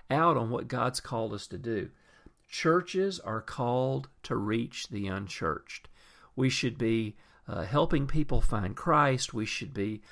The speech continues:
um, as Jesus said, baptizing them and, and then,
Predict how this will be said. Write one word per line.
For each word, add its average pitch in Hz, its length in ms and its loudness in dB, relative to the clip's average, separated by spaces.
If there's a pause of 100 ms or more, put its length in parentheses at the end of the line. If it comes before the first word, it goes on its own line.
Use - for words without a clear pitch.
(260)
um, 90 320 -4
as 98 120 -8
Jesus 120 400 -2
said, - 280 0
baptizing 135 800 0
them 120 300 -4
and, 104 180 -6 (360)
and 139 140 0
then, 147 300 2